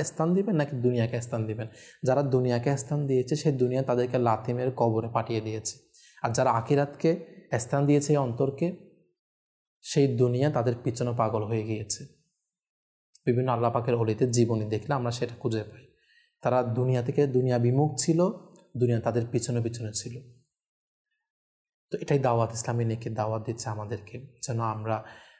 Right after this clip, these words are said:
শুধু দুনিয়ার পিছনে পা-, যেন পাগল হয়ে না যাই। আমরা আখিরাতের চি-, ফিকির করি, আখিরাতের চিন্তা করি, নামাজ, রোজা, হজ,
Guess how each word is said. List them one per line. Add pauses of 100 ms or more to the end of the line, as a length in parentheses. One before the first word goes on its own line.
(240)
শুধু
দুনিয়ার
পিছনে
পা-,
যেন
পাগল
হয়ে
না
যাই। (200)
আমরা
আখিরাতের
চি-,
ফিকির
করি,
আখিরাতের
চিন্তা
করি, (460)
নামাজ, (100)
রোজা,
হজ,